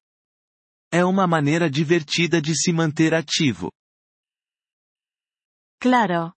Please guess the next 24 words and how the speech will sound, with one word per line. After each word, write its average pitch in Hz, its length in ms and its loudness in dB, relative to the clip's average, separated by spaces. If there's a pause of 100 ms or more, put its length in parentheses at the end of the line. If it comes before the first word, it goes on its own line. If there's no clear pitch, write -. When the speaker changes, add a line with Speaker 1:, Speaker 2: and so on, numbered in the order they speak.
(100)
Speaker 2:
y 220 140 2
no 269 220 2
se 262 200 -4
trata 220 460 0
solo 214 400 0
de 202 140 0
la 170 160 2
forma 202 480 -2
física, 190 840 -2
sino 214 380 0
también 226 580 0
de 240 120 2
la 185 140 2
salud 185 460 -2
mental. 170 640 -2 (920)
Los 220 280 0
deportes 262 720 -2
realmente 214 840 0
pueden 214 440 0
ayudar 196 540 0
a 202 100 2
reducir 202 640 -2
el 202 160 0
estrés. 180 720 -4